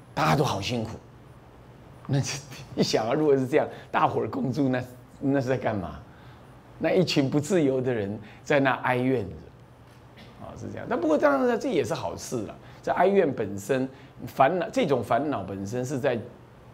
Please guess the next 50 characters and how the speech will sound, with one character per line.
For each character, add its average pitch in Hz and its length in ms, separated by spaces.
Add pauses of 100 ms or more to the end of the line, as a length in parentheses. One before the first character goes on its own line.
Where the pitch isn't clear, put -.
(640)
佛 135 260
门 156 180
里 123 120
头 101 100
修 139 260
行 104 220
的 101 100
烦 98 300
恼 98 80
了， - 180 (380)
这 175 140
还 117 160
是 131 100
基 131 180
本 120 160
好 90 200
事， 90 160
你 98 200
还 110 120
是 147 100
会， 127 160 (400)
还 135 100
是 127 140
会 156 80
提 110 260
升 107 320
的 90 100
了 - 100
哈。 - 200 (600)
但 143 320 (200)
他 185 140
如 175 180
果 143 120
他 165 160
没 147 160
有 131 100
经 135 240
由 120 160
控 117 300
制 107 200 (380)
或 143 80
经 156 220
由 120 120
听 147 320
经 139 320
闻 117 200
法 95 360 (360)
当 120 200
中 110 240
的 104 140